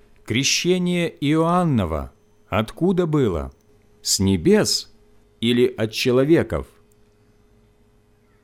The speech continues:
Они же рассуждали между собою: «Если скажем: „С небес“, то он скажет нам: „Почему же вы не поверили ему?“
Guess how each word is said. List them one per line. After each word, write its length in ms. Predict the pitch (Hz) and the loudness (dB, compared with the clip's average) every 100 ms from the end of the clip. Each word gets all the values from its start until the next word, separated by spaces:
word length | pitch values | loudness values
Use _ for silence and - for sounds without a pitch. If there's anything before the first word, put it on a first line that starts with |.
| _ _ _ _ _ _ _ _ _ _ _ _ _ _ | _ _ _ _ _ _ _ _ _ _ _ _ _ _
Они 340 | 98 107 160 202 | -2 2 2 4
же 160 | 208 | 4
рассуждали 880 | 196 185 - 202 151 127 139 113 104 | 4 0 0 -2 0 0 0 0 -2
между 420 | 92 101 131 123 | -2 -2 -2 -4
собою: 640 | 135 131 120 95 78 69 65 _ _ _ _ _ _ _ _ _ _ _ _ _ _ | -4 -4 -2 -2 -4 -6 -12 _ _ _ _ _ _ _ _ _ _ _ _ _ _
«Если 520 | 87 101 185 - 180 | -4 0 2 0 -2
скажем: 800 | 180 - - 165 101 78 80 67 - _ _ | -4 -4 -2 0 0 -4 -6 -8 -14 _ _
„С 180 | - - | -6 -2
небес“, 600 | 87 73 147 190 - - _ _ _ _ _ _ _ _ | -2 -2 -2 -2 -4 -10 _ _ _ _ _ _ _ _
то 140 | - 110 | 0 0
он 320 | - 127 165 | 2 0 0
скажет 540 | - - 139 101 98 | -2 -2 -2 -4 -4
нам: 320 | 104 82 67 - _ _ _ _ - | -4 -4 -8 -14 _ _ _ _ -4
„Почему 420 | 104 - 104 151 | -2 0 0 0
же 140 | 185 190 | 0 0
вы 140 | 185 | 2
не 120 | 180 | 0
поверили 720 | 175 165 151 202 160 101 87 | 0 -2 0 2 2 0 -4
ему?“ 440 | 87 123 139 82 | -4 -4 -4 -6